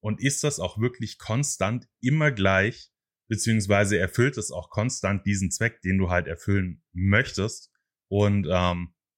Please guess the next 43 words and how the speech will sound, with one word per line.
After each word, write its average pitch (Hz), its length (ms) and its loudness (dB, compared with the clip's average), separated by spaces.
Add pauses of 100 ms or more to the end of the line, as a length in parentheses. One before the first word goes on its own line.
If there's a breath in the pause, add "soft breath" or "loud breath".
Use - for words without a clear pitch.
(120)
nimmt 131 180 2
es 117 140 -4
deine 92 220 2
Kunden 107 400 0
auch 92 300 -4
wirklich 104 440 -4
so 104 180 2
mit, 101 360 -2
wie 101 180 0
du 92 220 -6
es - 160 -12
möchtest. - 560 -10 (840)
Ich 98 160 -8
weiß, 107 300 2
das 101 180 0
ist - 340 -8
oft - 380 0 (240)
super 123 340 -2
schwierig, 123 720 2
weil 95 200 2
du 98 80 -2
dann 98 100 2
halt 95 220 2
wirklich 113 340 -4
alles 107 320 -4
super 135 260 0
genau 101 240 0
angucken 95 440 -4
musst, 104 340 -4
aber 107 300 0
es - 160 -10
lohnt 117 240 0
sich 95 120 -8
hinterher 87 400 -2
halt 87 220 -2
total, 95 500 -4 (340)
wenn 104 200 0
das 104 160 -2
alles 95 280 -2
konstant 90 480 -4
und 85 100 -6
einheitlich 85 500 -8
ist. - 220 -20